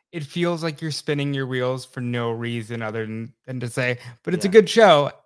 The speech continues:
Speaker 1: and they are, so they get away with it.
Speaker 2: Yeah, and then there was a, a, a promo, another promo backstage later in the night where, uh, Max Caster and, and Anthony Bowens cut a promo on Keith Lee to the camera,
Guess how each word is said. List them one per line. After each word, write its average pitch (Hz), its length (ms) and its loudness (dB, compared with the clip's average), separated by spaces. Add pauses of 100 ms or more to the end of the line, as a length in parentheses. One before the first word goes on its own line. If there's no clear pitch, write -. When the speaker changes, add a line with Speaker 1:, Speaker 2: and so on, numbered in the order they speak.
(100)
Speaker 1:
and 170 140 0
they 143 100 2
are, 110 320 -4
so 131 140 -12
they 123 100 -4
get 113 120 -6
away 104 160 -8
with - 120 -18
it. - 140 -18 (180)
Speaker 2:
Yeah, 98 320 -14 (160)
and 117 220 -14
then 120 140 -12
there 120 120 -6
was 113 180 -8
a, 107 160 -6 (420)
a, 107 40 -12
a 101 40 -12
promo, 110 560 -4
another 160 240 0
promo 127 280 -2
backstage 113 380 -8
later 156 200 2
in 117 80 -2
the 113 60 -10
night 101 300 -8 (380)
where, 110 320 -4
uh, 107 80 -6
Max 120 320 -10
Caster 113 520 -6
and, 101 240 -10
and 101 400 -10
Anthony 110 260 -10
Bowens 143 400 2
cut 127 160 -4
a 113 40 -8
promo 120 360 -4
on 101 100 -8
Keith 104 320 -10
Lee 139 480 2
to - 80 -16
the 104 100 -12
camera, 101 460 -6